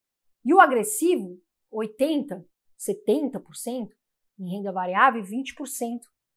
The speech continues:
na renda fixa. Essa é uma boa média, volta pra cá, é uma boa média pra você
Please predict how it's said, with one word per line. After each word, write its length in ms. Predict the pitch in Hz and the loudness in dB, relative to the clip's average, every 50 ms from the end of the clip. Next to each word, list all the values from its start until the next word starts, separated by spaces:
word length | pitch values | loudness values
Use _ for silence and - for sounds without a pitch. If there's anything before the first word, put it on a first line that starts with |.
| _ _ _ - | _ _ _ -4
na 140 | 214 240 240 | -2 0 0
renda 300 | 196 202 220 233 254 262 | 0 0 0 0 0 -2
fixa. 400 | 254 - 240 240 - - - 277 - | -2 -4 -8 -12 -10 -8 -8 -6 -4
Essa 260 | 302 349 359 - 403 | -4 -4 -2 -2 -2
é 40 | 359 | 0
uma 160 | 339 339 311 | 0 0 0
boa 240 | 240 233 294 330 339 | 0 2 2 2 2
média, 420 | 320 285 254 240 247 247 233 277 | 2 0 -2 -2 -4 -4 -4 -6
volta 280 | 233 220 226 214 220 226 | -6 -6 -8 -12 -14 -12
pra 140 | - 240 226 | -12 -12 -8
cá, 220 | - 226 220 240 | -6 -4 -4 -4
é 40 | 277 | -4
uma 160 | 302 339 311 | -4 -6 -6
boa 180 | 247 294 302 277 | -6 -6 -6 -6
média 260 | 269 269 269 285 277 | -6 -6 -8 -8 -10
pra 120 | 277 277 | -10 -12
você 440 | 247 262 254 - 262 247 262 254 | -12 -12 -4 -2 0 0 0 -2